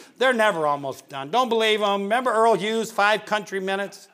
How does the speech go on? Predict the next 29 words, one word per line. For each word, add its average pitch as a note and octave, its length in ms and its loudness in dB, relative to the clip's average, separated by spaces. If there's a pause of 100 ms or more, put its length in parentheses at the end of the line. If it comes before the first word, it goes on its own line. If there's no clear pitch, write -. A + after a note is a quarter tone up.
(920)
Country D#4 340 0
minutes A#3 340 0
were G3+ 60 2
a G3 60 4
lot G#3 260 2
longer G3 320 0
than D#3 180 -8
city G3 380 -2
minutes. C#3 340 -8
If D#3 140 -10
he A#3 120 -4
comes A#3 280 -6
out G#3+ 180 4
with F#3 140 -4
that F#3+ 180 -2
shepherd G#3+ 380 -4
hook, G#3 280 -2
I E3+ 180 0
will D#3+ 380 -4 (600)
submit. E3 500 -2 (1700)
Let G#3+ 120 -6
me B3+ 100 0
finish G#3+ 340 0
the G3+ 100 2
verse. F#3+ 320 2
It E3+ 160 -4
says, F3 320 4
"Your A#3 420 6
messenger D#3 1040 2